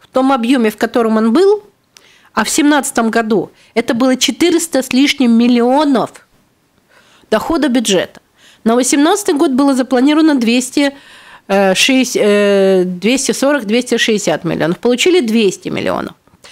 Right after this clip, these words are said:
На этот год было запланировано, э, двести один миллион. На сегодня получили только тридцать девять миллионов. Да? На следующий год запланировано двести шестьдесят миллионов.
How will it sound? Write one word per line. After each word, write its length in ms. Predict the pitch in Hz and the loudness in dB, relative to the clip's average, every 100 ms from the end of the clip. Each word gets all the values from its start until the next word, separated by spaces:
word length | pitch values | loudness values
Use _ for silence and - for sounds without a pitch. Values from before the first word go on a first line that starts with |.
| - - - | -20 -20 -6
На 180 | 208 226 | -2 0
этот 260 | 302 415 269 | 0 0 0
год 180 | 277 285 | 0 0
было 260 | 285 294 | 0 0
запланировано, 880 | 277 - 247 240 294 294 285 262 254 - - - _ | -2 -2 0 2 2 2 2 0 -2 -8 -20 -20 _
э, 1700 | 208 196 202 196 190 185 180 165 156 156 - - - - - - 180 185 | -2 0 2 2 2 0 0 0 0 0 -2 -2 -2 -4 -6 -6 -8 -10
двести 1200 | 170 170 165 196 294 330 - 285 240 202 139 - _ _ _ | -12 -12 -2 0 0 -2 -2 0 0 0 -4 -8 _ _ _
один 380 | - 220 233 254 | -4 -2 2 2
миллион. 420 | 190 170 143 - 160 _ _ _ _ _ _ _ _ _ _ | 0 -2 -4 -6 -12 _ _ _ _ _ _ _ _ _ _
На 100 | 214 | -2
сегодня 440 | - 233 311 320 | 0 0 2 0
получили 480 | 285 247 240 - 311 | 0 0 0 0 0
только 360 | 269 262 269 254 | 0 -4 -2 -4
тридцать 440 | 247 254 - 226 | -2 -2 -2 -2
девять 340 | 220 226 185 | 0 0 -2
миллионов. 440 | 175 156 143 180 - _ _ _ _ _ _ _ _ _ _ _ _ _ _ | -4 -6 -4 -6 -10 _ _ _ _ _ _ _ _ _ _ _ _ _ _
Да? 260 | 95 120 349 - _ _ - - - | -2 -2 -2 -10 _ _ -20 -10 -4
На 100 | 220 | -2
следующий 420 | 269 320 381 330 | 0 0 0 0
год 160 | 277 | 0
запланировано 600 | 262 269 247 254 302 311 | -2 -2 0 2 2 2
двести 560 | 269 226 240 254 - 254 | 2 2 0 0 -2 -2
шестьдесят 640 | - - 262 - 254 220 - | 0 0 0 0 -2 -2 -4
миллионов. 420 | 156 156 80 185 | -8 -8 -10 -12